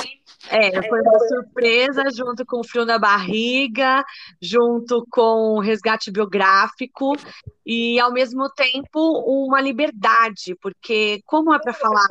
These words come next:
o que eu quisesse, como eu quisesse, é, foi um desafio, com certeza, porque eu tive que resgatar a história da Helena,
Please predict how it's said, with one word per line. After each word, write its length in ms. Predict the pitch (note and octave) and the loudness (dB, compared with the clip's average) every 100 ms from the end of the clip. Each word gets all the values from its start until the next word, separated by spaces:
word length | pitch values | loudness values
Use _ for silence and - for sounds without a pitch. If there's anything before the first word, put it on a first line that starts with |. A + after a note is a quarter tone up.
| - | 0
o 80 | G#3 | -4
que 200 | - - | -6 -4
eu 100 | D#4 | -4
quisesse, 580 | E4 C4+ G3+ F3+ F3 - | -2 -2 2 2 0 -10
como 360 | - B3+ C4+ C#4 | 2 4 4 2
eu 100 | G#3 | -4
quisesse, 800 | G3+ F3+ F3+ G3 A3+ A3 - F3 - - - - - | -6 -6 -2 0 0 -2 -8 -10 -12 -20 -20 -14 -4
é, 260 | G3+ G3+ G3+ | 0 0 2
foi 160 | A#3+ A#3+ | 4 4
um 100 | A#3+ | 2
desafio, 600 | A3+ G#3+ - G3+ C4+ - | 0 0 -4 -4 -2 -2
com 180 | B3 A#3 | 0 0
certeza, 600 | A#3 G3+ G3 G#3 A#3+ C#4+ - | 0 -2 0 0 2 0 0
porque 320 | A3 - A3+ | 0 0 -2
eu 80 | G#3 | 0
tive 260 | - G3+ | -2 -6
que 140 | - G#3+ | -4 -2
resgatar 760 | G#3 F#3+ G3+ G3 G3 G3+ C4+ F4 | 0 0 -2 2 4 4 2 -2
a 100 | - | -4
história 400 | F#3+ - G3 G3 | -4 -2 0 0
da 140 | G3 F#3+ | 0 0
Helena, 640 | F#3+ F3+ F3+ F#3+ G3+ | 0 0 -2 -2 -2